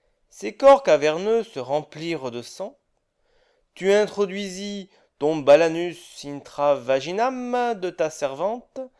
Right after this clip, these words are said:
et ton balanus frottant sum clitorida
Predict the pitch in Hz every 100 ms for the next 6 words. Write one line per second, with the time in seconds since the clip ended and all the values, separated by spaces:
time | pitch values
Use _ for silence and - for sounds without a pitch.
0 | _ _ _ - 135 165 180 147 139 180
1 | 175 185 190 - - 156 147 - 151 -
2 | 160 170 156 156 160 175 170 160 156 151
3 | 139 135 127 123 123 160 220 254 254